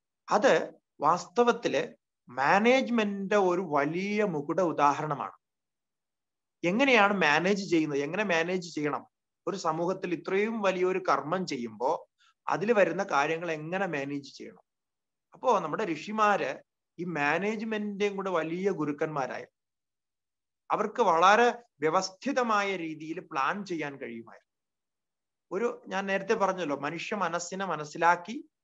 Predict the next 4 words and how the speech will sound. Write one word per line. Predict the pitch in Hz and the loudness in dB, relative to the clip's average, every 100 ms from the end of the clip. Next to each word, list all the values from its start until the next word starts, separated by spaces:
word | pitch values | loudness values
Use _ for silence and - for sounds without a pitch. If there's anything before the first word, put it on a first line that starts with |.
| _ - | _ -4
അതനുസരിച്ച് | 190 226 202 208 240 233 233 | 0 0 0 -2 -2 -2 -4
കാര്യങ്ങൾ. | 180 147 143 127 104 _ _ _ _ _ _ | -4 -2 -4 -8 -14 _ _ _ _ _ _
ഇതിലൊക്കെ | 190 240 240 240 | -6 0 0 2
ഈ | 247 196 226 | 0 0 -2